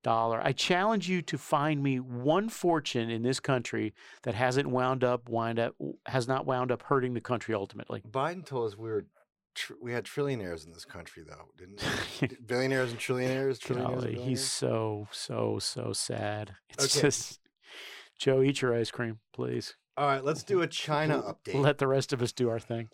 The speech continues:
Speaker 2: Let's do a China update, shall we?
Speaker 1: Sure, man.
Speaker 2: China. Okay, we're gonna go around a little bit here on this. First of all, have you ever seen those memes?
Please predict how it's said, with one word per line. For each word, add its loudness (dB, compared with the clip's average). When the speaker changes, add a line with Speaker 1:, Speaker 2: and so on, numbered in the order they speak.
Speaker 2:
Let's -12
do -2
a -2
China -6
update, -10
shall -10
we? -10
Speaker 1:
Sure, 0
man. 0
Speaker 2:
China. -2
Okay, -8
we're -16
gonna -8
go -2
around 0
a -4
little -2
bit 2
here -6
on -10
this. -10
First 4
of -6
all, 2
have -2
you 2
ever -2
seen -8
those -2
memes? -4